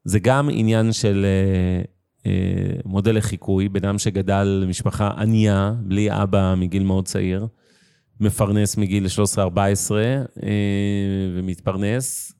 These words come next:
אה, באמת בנה את עצמו מאפס. אני סוג של דור אחד וחצי, נקרא לזה, לא גדלתי כעשיר, אבל כבר כמובן לא הייתי במקום שהוא,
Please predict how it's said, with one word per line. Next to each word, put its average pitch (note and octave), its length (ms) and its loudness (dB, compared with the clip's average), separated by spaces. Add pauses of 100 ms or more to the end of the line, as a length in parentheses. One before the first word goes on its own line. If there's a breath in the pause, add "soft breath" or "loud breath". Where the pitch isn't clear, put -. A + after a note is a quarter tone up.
אה, G2+ 560 0
באמת G2+ 280 -2
בנה G2+ 200 0
את G2 120 -4
עצמו G2+ 240 -4
מאפס. G#2+ 840 -2 (200)
אני G2+ 200 0
סוג G#2+ 200 -4
של G#2+ 160 0
דור G#2 220 2
אחד G#2 260 0
וחצי, G#2 500 -2
נקרא G#2 300 -6
לזה, G#2+ 260 -4
לא G2 120 -4
גדלתי F#2+ 400 -4
כעשיר, C3 480 0
אבל G2+ 200 0
כבר F#2+ 260 -2 (840 soft breath)
כמובן G#2 400 2
לא G2+ 80 0
הייתי G2+ 180 -2
במקום F#2+ 440 -2
שהוא, G2 640 0